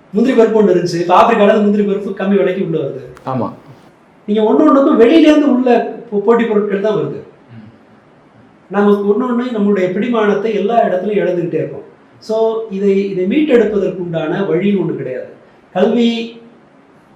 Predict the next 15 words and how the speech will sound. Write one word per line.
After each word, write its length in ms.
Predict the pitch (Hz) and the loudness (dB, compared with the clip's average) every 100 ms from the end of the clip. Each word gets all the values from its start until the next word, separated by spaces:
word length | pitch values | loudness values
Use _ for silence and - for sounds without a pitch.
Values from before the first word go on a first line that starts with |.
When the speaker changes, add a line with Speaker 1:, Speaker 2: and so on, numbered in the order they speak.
| _ _ _ _ - | _ _ _ _ -12
Speaker 1:
ம-, 20 | 165 | -8
ம-, 240 | 165 165 | -4 -4
அதாவது 420 | 156 175 190 190 | -2 0 0 0
வந்து 180 | 185 170 | -2 2
மேன்பவரை 720 | 233 285 277 233 208 208 208 | 2 4 4 4 6 4 4
அதிகமா 640 | 208 165 165 208 208 208 | 4 2 -2 -4 -2 -2
வெளியில 280 | 202 175 202 | -2 -2 0
அனுப்பி 440 | 175 175 202 - 226 | 0 0 -2 -2 -2
ஏதாவது 360 | 190 196 190 | 0 2 0
ஒண்ணு 40 | 170 | -2
செய்யலாம். 380 | 170 165 - - - - - | -4 -4 -6 -12 -20 -20 -6
ஜப்பான்ல 480 | 170 214 208 196 - | -2 0 0 0 0
கோடிக்கணக்கான 640 | 196 208 202 185 180 165 | 2 2 0 -2 -2 -4
வேலை 200 | 156 170 | -2 -2
வாய்ப்பு 460 | 156 151 156 170 | -4 -4 -8 -10